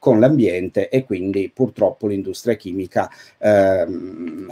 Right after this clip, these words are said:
è, ehm, diciamo, è un problema dal punto di vista dell'impatto ambientale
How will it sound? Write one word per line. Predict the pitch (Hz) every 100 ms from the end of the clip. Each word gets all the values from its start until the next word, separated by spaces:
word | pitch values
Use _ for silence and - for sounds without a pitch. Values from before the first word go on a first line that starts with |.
| -
è, | 147 120 -
ehm, | 101 98 87 101
diciamo, | - 110 107 117 107 101
è | 120 120
un | 104
problema | 127 127 104 92 95 98
dal | 104 -
punto | 107 98 104
di | 113
vista | 92 98 85
dell'impatto | 92 98 98 - 107 101
ambientale | 101 113 131 101 82 92 92